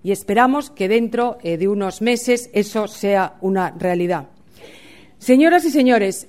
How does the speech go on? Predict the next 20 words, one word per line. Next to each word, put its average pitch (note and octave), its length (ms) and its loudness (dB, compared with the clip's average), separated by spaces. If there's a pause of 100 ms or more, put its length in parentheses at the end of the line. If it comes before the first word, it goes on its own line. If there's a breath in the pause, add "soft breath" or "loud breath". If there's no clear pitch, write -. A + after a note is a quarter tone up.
(100)
estoy D4+ 360 0
convencida D4 880 2
de F#3+ 220 -6
que G3+ 80 -4
el F#3+ 80 0
gobierno B3+ 680 0
de F3+ 140 -4
Mariano G#3+ 400 0
Rajoy, A#3 520 -2 (420 loud breath)
junto C#4+ 720 2
con A3 300 -2
todos D4+ 340 2
los B3 200 -2
gobiernos A#3+ 720 0
del G3+ 180 -4
Partido B3 420 0
Popular A3+ 580 0 (200)
en F#3 120 -4
las F3 160 -4
distintas G#3+ 840 0